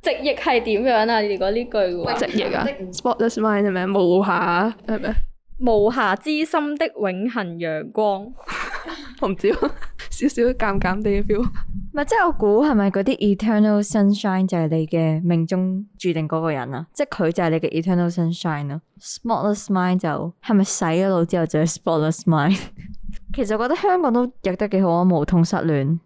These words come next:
Speaker 2: 係咯，我就咁睇咧，我覺得三個譯名裏面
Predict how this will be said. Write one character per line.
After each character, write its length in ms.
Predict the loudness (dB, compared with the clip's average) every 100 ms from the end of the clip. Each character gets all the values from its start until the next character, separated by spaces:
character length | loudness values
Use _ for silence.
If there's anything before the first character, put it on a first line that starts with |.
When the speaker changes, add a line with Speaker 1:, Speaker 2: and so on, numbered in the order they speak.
| -4
Speaker 2:
係 80 | -2
咯， 140 | 0
我 80 | 0
就 100 | 0
咁 200 | 0 -2
睇 260 | -2 -2 -2
咧， 100 | -4
我 60 | -4
覺 100 | -4
得 200 | -4 -6 _ -20
三 340 | -6 -2 0 0
個 140 | 0
譯 120 | 0
名 220 | -2 0 2
裏 80 | 2
面 220 | 2